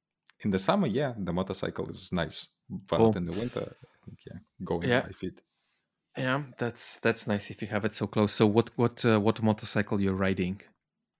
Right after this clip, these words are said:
Speaker 1: I'm actually riding an old one, uh, the, the legacy bike, <laughs> if I
Speaker 2: Okay.
Speaker 1: can name it. It is Yamaha, uh, S R four hundred.
Speaker 2: Okay,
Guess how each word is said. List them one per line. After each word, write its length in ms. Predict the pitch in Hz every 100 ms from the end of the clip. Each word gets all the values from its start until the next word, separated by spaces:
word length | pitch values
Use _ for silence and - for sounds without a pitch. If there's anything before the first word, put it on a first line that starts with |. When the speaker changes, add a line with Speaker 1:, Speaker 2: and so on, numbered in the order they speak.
| -
Speaker 1:
I'm 220 | 104 101
actually 380 | 123 143 135 120
riding 580 | 117 104 107 107 98 95
an 140 | 87
old 240 | 101 139 101
one, 340 | 85 80 87 - 117
uh, 300 | 87 87 87 90
the, 160 | 101 98
the 160 | 113 117
legacy 440 | 127 135 117 -
bike, 420 | 104 104 95 - - -
<laughs> 60 | -
if 420 | 123 - 127 165
I 40 | 110
Speaker 2:
Okay. 40 |
Speaker 1:
can 300 | 104 104 117
name 340 | 110 - 101
it. 100 | - - - - - -
It 120 | 95
is 240 | 95 87
Yamaha, 960 | 90 95 110 120 120 113 113 110 104 -
uh, 380 | 92 90 87 90 _ _ _ _ -
S 260 | 95 98 -
R 420 | 101 95 98 104 -
four 200 | - 92
hundred. 380 | - 87 82 - _ _ _ _ 107
Speaker 2:
Okay, 440 | 104 104 104 117